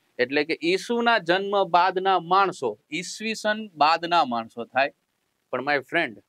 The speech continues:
ઈસુના જન્મ પહેલા શું માણસો પૃથ્વી ઉપર હયાત નતા? હતા. બરાબર? તો એને કેમાં consider કરવા? તો કે ઈસવીસન પહેલાના, ઈસુના જન્મ પહેલાના. તો કહેવાય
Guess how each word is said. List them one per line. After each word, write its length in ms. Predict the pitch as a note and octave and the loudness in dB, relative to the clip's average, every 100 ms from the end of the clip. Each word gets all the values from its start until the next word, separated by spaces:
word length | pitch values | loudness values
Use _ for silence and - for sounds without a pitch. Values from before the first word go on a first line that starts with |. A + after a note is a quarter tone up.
| _ _ _ _ _ _ _ _ _ _ _ | _ _ _ _ _ _ _ _ _ _ _
ઈસુના 440 | C3+ B2 C#3+ C#3 C#3 | -8 -6 -4 -2 0
જન્મ 340 | B2+ B2+ C3 | 0 -2 -2
પહેલા 260 | B2+ C3+ A2+ | 0 0 0
શું 220 | - B2 | -4 -4
માણસો 360 | B2 C3 C3+ B2 | -2 -2 -2 -4
પૃથ્વી 340 | B2+ B2+ C3 | -4 -4 -4
ઉપર 200 | B2 A#2+ | -2 -2
હયાત 320 | A#2+ B2 B2+ - | 0 2 2 -2
નતા? 340 | B2+ C#3 C#3+ _ _ - | -8 -6 -6 _ _ -2
હતા. 360 | C3+ D3 - - _ _ _ A2 | 0 2 -2 -4 _ _ _ -2
બરાબર? 320 | B2+ D#3 A2 _ _ _ _ | 0 0 -4 _ _ _ _
તો 100 | B2 | 0
એને 180 | C3+ D3 | 2 0
કેમાં 300 | D3 D3 C#3 | -2 0 0
consider 460 | A#2+ A#2 A2 G#2 G2+ | -2 -6 -6 -6 -4
કરવા? 200 | G2+ G2+ | -6 -4
તો 160 | A#2 | -6
કે 140 | A2+ - | -6 -2
ઈસવીસન 640 | C#3 D#3 - D#3+ D#3 D#3+ D#3 | 0 0 0 -2 0 -2 0
પહેલાના, 500 | C#3+ B2+ A2+ G2+ G#2+ | 2 4 2 0 -4
ઈસુના 500 | B2+ D3+ D#3 D#3+ E3 | -4 -2 -2 0 0
જન્મ 360 | C#3 A#2+ A#2+ C3 | 0 -2 -2 -2
પહેલાના. 500 | - A#2 G2+ - _ _ | 0 0 -2 -12 _ _
તો 100 | D3 | -2
કહેવાય 380 | C3+ E3+ C#3+ A2 | 0 2 2 0